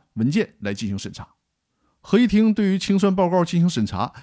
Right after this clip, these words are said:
应该首先审查清算报告的内容是否全面，有没有遗漏的事项。其次呢，要根据清算报告的内容逐项的进行审查。清算报告的内容是否客观真实。再次呢，要审查清算报告的效率和成本。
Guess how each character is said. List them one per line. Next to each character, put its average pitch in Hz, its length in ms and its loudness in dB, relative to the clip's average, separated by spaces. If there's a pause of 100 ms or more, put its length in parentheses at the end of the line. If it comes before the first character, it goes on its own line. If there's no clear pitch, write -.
(160)
应 208 180 2
该 220 100 4
首 107 300 0
先 156 240 0
审 113 180 -2
查 110 160 -4
清 131 240 0
算 135 200 0
报 131 120 -2
告 131 140 -2
的 131 60 0
内 185 140 0
容 104 120 -2
是 120 160 -6
否 104 80 -10
全 82 180 -12
面， 123 200 -4 (340)
有 135 140 4
没 214 80 4
有 208 120 6
遗 120 160 0
漏 214 140 4
的 143 100 0
事 - 140 -4
项。 180 220 -4 (280)
其 - 200 -4
次 226 160 2
呢， 170 100 2 (280)
要 165 180 4
根 165 200 2
据 160 200 2
清 156 180 0
算 151 160 2
报 151 140 2
告 160 120 4
的 151 60 2
内 165 120 2
容 101 260 -2
逐 131 180 -4
项 185 240 0
的 104 80 -2
进 110 100 -4
行 107 140 -2
审 95 140 -6
查。 85 240 -12 (260)
清 - 160 0
算 220 160 4
报 214 100 4
告 208 80 2
的 208 100 2
内 233 100 6
容 135 240 2
是 - 180 -6
否 107 180 0
客 - 220 -2
观 131 240 -2
真 180 180 0
实。 - 160 -4 (300)
再 202 160 2
次 180 160 0
呢， 147 140 -2 (240)
要 156 100 0
审 120 180 -2
查 113 140 0
清 120 160 -2
算 120 100 2
报 117 120 0
告 120 120 0
的 110 60 -4
效 - 240 0
率 107 140 -4
和 117 100 -8
成 113 180 -6
本。 143 80 -2